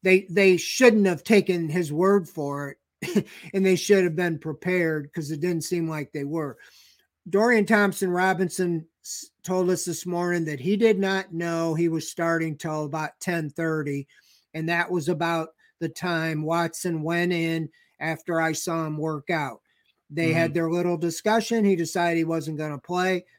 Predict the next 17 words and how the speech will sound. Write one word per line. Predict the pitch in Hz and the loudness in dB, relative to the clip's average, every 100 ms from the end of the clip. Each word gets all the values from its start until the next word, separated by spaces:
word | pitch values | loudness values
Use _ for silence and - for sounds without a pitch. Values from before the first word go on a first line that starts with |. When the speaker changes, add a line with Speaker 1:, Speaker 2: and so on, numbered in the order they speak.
| _ | _
Speaker 1:
They | 170 175 | -2 0
went | 170 170 165 | 2 0 0
in | 170 | 0
and | 165 156 | 0 -2
told | 139 160 151 135 | -4 -4 -4 -4
him. | 151 147 139 - _ _ _ _ | -4 -6 -8 -12 _ _ _ _
And, | 160 160 156 151 143 - _ _ _ _ - | -8 -4 -4 -4 -6 -10 _ _ _ _ -8
you | 160 | -4
know, | 156 165 | -2 0
they | 190 | 2
can | 190 175 | 2 0
say | 190 | 4
all | 180 175 | 4 4
they | 156 156 | 2 0
want, | 170 175 160 165 _ _ | 0 0 -2 -6 _ _
you | 160 | -4
know | 156 156 156 151 | -2 -2 -2 -4